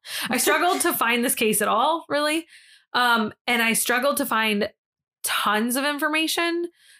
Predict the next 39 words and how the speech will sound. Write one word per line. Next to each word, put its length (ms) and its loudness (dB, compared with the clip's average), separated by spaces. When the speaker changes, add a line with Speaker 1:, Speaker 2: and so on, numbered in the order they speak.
Speaker 1:
So 160 0
my 160 2
sources 500 2
are 380 0
really 680 0
limited. 500 0
I 240 0
have 420 -2
barely 480 0
four 280 0
sources, 760 0
but 160 0
luckily 380 0
they 200 0
gave 500 0
so 480 2
much 580 -2
in 200 0
all 260 0
four 220 0
sources. 760 0
But 320 0
yeah, 520 0
and 200 0
then, 160 0
like, 340 -2
we 200 0
have, 280 0
we're 200 0
part 200 0
of 80 0
a 60 0
true 240 -2
crime 260 -2
community, 560 -2
Kylie 340 -4
and 100 -2
I 160 -2
are, 220 -2